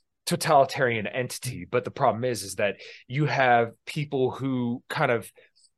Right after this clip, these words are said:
exist within the culture, right? And who want that tyranny and who are going to do their part in making sure that the government's will gets enforced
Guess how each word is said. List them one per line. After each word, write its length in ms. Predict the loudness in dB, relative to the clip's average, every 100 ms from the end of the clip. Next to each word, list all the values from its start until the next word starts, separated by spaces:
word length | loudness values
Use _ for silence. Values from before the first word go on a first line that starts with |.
| 0
exist 420 | 2 4 2 0
within 240 | 0 0 0
the 80 | -2
culture, 640 | 2 6 6 2 -4 -2
right? 280 | 2 2 0 -8 -6 -2
And 100 | -2
who 200 | -2 -6
want 460 | -4 2 2 2
that 240 | 0 -2 -2
tyranny 500 | -4 -4 -4 -4 -4
and 100 | -2
who 80 | -2
are 120 | 0
going 260 | 0 0
to 80 | -6
do 380 | -6 -4 -4 -4
their 340 | -4 0 2
part 380 | 0 0 0 0
in 120 | -2
making 280 | -6 -6 -6
sure 420 | -4 -2 0 0
that 240 | 0 -2 -2 -10 -4
the 60 | 0
government's 400 | 4 4 4 0
will 180 | 2 2
gets 220 | 0 -6
enforced 600 | -8 -6 -2 0 -2 -6